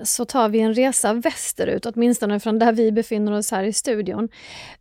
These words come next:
Mot Alingsås och en härva som har fått stora rubriker senaste tiden. Det handlar om ett avslöjande från Göteborgs-Posten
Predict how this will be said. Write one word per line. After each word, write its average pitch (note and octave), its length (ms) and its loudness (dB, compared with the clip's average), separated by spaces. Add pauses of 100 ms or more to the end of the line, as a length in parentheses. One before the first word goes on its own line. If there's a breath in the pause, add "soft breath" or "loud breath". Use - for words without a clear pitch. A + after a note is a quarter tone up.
(140)
Mot F4+ 380 2
Alingsås A#3 880 0
och A#3 120 2
en B3 100 4
härva B3+ 480 2
som A#3+ 180 0
har B3 80 2
fått B3+ 180 -6
stora C#4 760 -2
rubriker G3+ 760 -2
senaste G3+ 540 -4
tiden. A3 440 -2
Det A#3 80 2
handlar C4 280 2
om A#3+ 120 2
ett A#3+ 120 -2
avslöjande A3 640 0
från G3 280 -4
Göteborgs-Posten A3+ 1400 -2